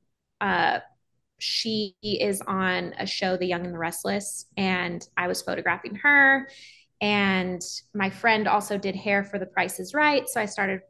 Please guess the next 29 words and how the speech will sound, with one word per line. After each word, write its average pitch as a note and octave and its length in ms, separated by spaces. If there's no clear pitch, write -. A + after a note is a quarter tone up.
photographing F#3+ 800
for G#3+ 100
a F#3+ 80
couple G3 260
of F#3+ 80
the F#3+ 60
girls G#3+ 420
that G#3 180
were, F#3 380
you G#3 120
know, F3+ 120
the F3+ 100
models F#3+ 440
on A3+ 120
The A3+ 60
Price A#3 320
is A#3+ 140
Right. A3+ 360
And G3 140
so G#3 100
it G3 120
kinda D4 260
just - 340
went A#3 240
from A#3 200
there. C4+ 420
And A3 180
then, G#3+ 380
um, G3 640